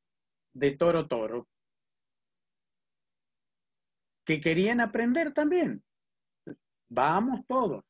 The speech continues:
El que quiera acompañarme, "Doctor, queremos ver lo que usted hace con los bagres". Vengan. Todos son bienvenidos.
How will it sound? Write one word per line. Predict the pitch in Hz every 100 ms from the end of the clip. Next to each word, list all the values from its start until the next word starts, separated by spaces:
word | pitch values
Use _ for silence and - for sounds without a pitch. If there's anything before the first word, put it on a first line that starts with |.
| -
El | 170 156
que | 156 151
quiera | 262 320 269
acompañarme, | 214 208 226 247 311 285 - _
"Doctor, | 160 208 - 277 269 262
queremos | 220 240 240 233
ver | 247
lo | 233
que | 202
usted | 208 233
hace | 226 220
con | 214
los | 208
bagres". | 202 180 123 104 _ _
Vengan. | - 139 175 170 123 101 _ _ _ _ _ _ _ _
Todos | 226 254 233
son | 240 233
bienvenidos. | 226 208 202 185 120 98